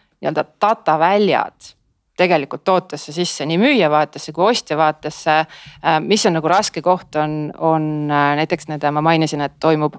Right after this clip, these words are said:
poest poodi paki saatmine, et millised on need poodide asukohad. Et Lõuna-Aafrikas on selline koht nagu Pep Store,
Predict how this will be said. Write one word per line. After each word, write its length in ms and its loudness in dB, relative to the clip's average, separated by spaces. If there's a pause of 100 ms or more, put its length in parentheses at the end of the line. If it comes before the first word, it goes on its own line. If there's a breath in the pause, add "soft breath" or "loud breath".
(100)
poest 380 0
poodi 340 2
paki 300 -10
saatmine, 460 -2
et 100 -14
millised 320 2
on 80 -6
need 80 -12
poodide 400 2
asukohad. 800 -10 (160)
Et 80 -12
Lõuna-Aafrikas 560 2
on 80 -10
selline 260 -2
koht 300 -4
nagu 80 -14
Pep 240 -4
Store, 320 0